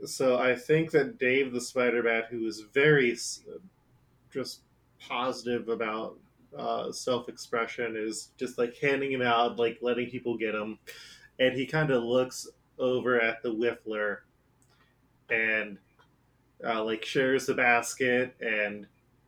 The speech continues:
the Whiffler kinda is just, like, confused for a moment, but,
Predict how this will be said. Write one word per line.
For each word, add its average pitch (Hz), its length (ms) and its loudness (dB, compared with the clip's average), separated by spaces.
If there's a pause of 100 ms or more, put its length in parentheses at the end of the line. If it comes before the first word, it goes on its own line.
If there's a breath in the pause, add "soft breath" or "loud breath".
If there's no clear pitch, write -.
(120)
the 123 100 -2
Whiffler 117 640 0 (160)
kinda 117 220 -2
is 107 280 -4
just, 120 180 -10
like, 110 260 -6 (340 soft breath)
confused 139 640 -2
for 127 140 0
a 123 40 0
moment, 123 400 0
but, 123 300 2